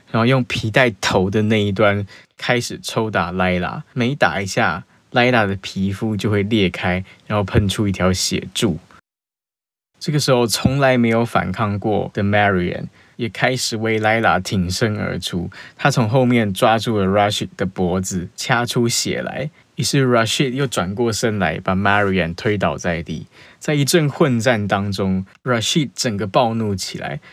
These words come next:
他开始死命地抓住 Layla 的脖子，几乎要把 Layla 给勒死。Marian 为了要拯救 Layla，他就跑到工具柜里面拿出一把铁铲，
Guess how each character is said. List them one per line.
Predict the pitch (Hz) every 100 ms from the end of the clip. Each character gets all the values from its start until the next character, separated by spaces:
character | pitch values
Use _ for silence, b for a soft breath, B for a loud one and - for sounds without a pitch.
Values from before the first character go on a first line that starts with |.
| B B
他 | -
开 | 139 160 151
始 | - 104
死 | 92 - 104
命 | 117 123
地 | 104
抓 | 92 113 104
住 | 101 113 95
Layla | 95 95 95 82
的 | 87
脖 | - 82 85
子， | 90 - - B B
几 | - 131 123
乎 | 127 123
要 | 120
把 | 95 87
Layla | 95 101 104 80 92
给 | 92
勒 | 92 98 95 98
死。 | - - - 160 -
Marian | 123 123 117 101 101
为 | 135 131
了 | 113
要 | 110 104
拯 | 104 92
救 | 90 101
Layla， | 95 92 95 95 - - B B B
他 | - 117
就 | 123 113 -
跑 | - 95
到 | 107
工 | 101 120
具 | 113 120
柜 | 107 104
里 | 92
面 | 101 95 92
拿 | 87 95
出 | - 117
一 | 104
把 | 92 -
铁 | - 90 85
铲， | 92 - 127